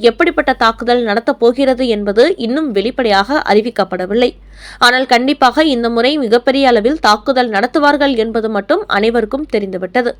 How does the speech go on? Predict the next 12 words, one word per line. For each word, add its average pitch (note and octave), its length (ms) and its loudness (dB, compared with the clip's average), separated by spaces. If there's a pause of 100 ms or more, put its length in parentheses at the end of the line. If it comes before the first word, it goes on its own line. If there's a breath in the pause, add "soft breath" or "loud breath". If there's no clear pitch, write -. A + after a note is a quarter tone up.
(460 loud breath)
இதன் D#4+ 260 4
காரணமாக D#4+ 680 2
உலக D4 400 4
நாடுகள் B3+ 360 4
இதை C4+ 180 -2
உன்னிப்பாக B3 580 0
கவனிக்க A#3 440 0
தொடங்கிவிட்டன. G3 680 -2 (480 loud breath)
சில E4 240 4
நாடுகள் E4+ 480 4
இந்தியாவுக்கு D4+ 520 4
ஆதரவாகவும், A#3 760 2